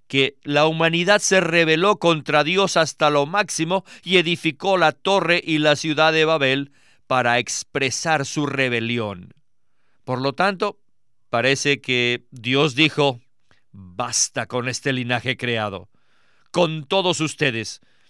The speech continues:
ya basta de ustedes, los descendientes de Adán. De hoy en adelante,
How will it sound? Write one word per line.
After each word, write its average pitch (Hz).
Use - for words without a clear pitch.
ya 143
basta 139
de 117
ustedes, 104
los 113
descendientes 131
de 139
Adán. 117
De 127
hoy 208
en 247
adelante, 156